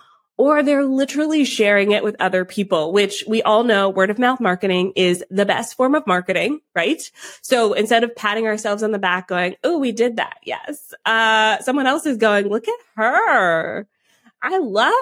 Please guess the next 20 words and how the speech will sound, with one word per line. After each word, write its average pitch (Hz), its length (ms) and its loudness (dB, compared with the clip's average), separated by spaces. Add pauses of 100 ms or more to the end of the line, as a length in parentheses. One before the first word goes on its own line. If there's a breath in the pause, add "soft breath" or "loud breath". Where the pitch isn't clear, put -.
(220)
her. 202 760 2 (120)
I 302 140 2
love 339 300 0
that 415 280 -2
journey 311 440 2
for 214 140 2
her." 170 480 0 (240)
You 214 140 0
get 165 180 -4
it. 98 120 -12 (880)
Okay. 285 200 -2
We're 240 180 2
still 247 300 0
in 311 80 4
the 359 100 4
category 254 880 2
of 208 280 -2
key 196 380 0
performance 247 920 0 (280)
metrics, 202 880 -4